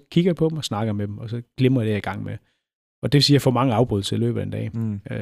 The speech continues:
Speaker 1: det gør jeg ikke, hvis jeg er hjemme. Så kan jeg slukke og lukke, og så koncentrere mig, hvis det er et eller andet specielt, der lige skal være færdigt.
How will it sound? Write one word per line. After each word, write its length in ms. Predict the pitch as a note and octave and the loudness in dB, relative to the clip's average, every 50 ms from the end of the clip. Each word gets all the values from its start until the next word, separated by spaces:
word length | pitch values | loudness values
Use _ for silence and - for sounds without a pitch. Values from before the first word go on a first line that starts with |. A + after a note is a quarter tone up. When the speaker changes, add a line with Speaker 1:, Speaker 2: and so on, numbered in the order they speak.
| G#2+ A2 A2 A2 A2+ A#2+ A#2+ - - | -8 -8 -10 -10 -12 -14 -16 0 0
Speaker 1:
det 100 | C#3 B2 | 2 2
gør 60 | A2+ | 2
jeg 20 | |
ikke, 100 | A2 G#2 | -2 -2
hvis 120 | G2+ F2 F#2+ | -6 -10 -10
jeg 60 | F#2+ | -8
er 40 | G2 | -8
hjemme. 160 | F#2+ G2+ A2 | -8 -8 -8
Så 120 | - A#2+ | -8 -6
kan 40 | A#2+ | -6
jeg 80 | A2 G2+ | -6 -4
slukke 200 | - A2+ A#2 A2+ | -2 -2 -2 0
og 40 | G2+ | -2
lukke, 240 | G2+ G#2 A2+ A#2+ A2 | -2 -4 -4 -6 -10
og 40 | |
så 100 | - G#2+ | -12 -12
koncentrere 540 | G#2+ - - G2+ - A2 - - G#2+ G#2 G#2+ | -10 -10 -10 -10 -8 -10 -10 -8 -6 -6 -6
mig, 140 | A2 G#2+ G#2 | -6 -8 -8
hvis 160 | G2 G2 - | -8 -8 -4
det 80 | - A2 | -2 -2
er 20 | |
et 40 | G#2+ | 0
eller 120 | G#2 G2+ | 0 0
andet 120 | G#2 A2+ A2+ | -2 0 -2
specielt, 480 | - - - - - A2+ G#2 G#2 _ | -2 -2 0 -2 0 0 -2 -4 _
der 60 | - G2 | -6 -4
lige 140 | G#2 A2+ | -2 -2
skal 320 | A2 - - - G2+ G#2 G2 | -2 -2 -4 -2 -2 -2 -2
være 80 | F#2+ | -4
færdigt. 440 | F#2+ - F#2+ G2 G2+ G2+ G2+ F#2 _ | -6 -6 -4 -4 -4 -4 -6 -10 _